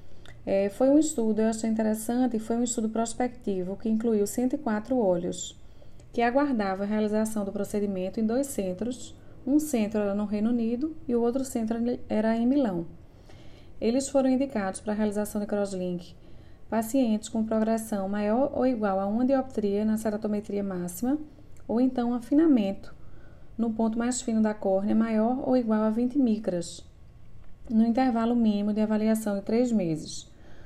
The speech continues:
O tempo de espera da média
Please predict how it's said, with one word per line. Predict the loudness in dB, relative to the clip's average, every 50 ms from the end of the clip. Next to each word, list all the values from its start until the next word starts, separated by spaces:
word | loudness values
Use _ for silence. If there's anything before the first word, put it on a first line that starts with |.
| -14 -14 -14 -14 -10 -6
O | -4 -4
tempo | 2 4 6 6 6 6 4
de | 4
espera | 4 2 2 -2 0 2 4 6 6 6 4 2 0 -4 -8 -16 -18 -18 -18 -18 -16 -16 -16 -16 -16 -16 -16 -18 -18 -18 -20 -20 -18 -14 -4
da | 0 2 2 4
média | 4 4 4 4 4 2 0 -2 -2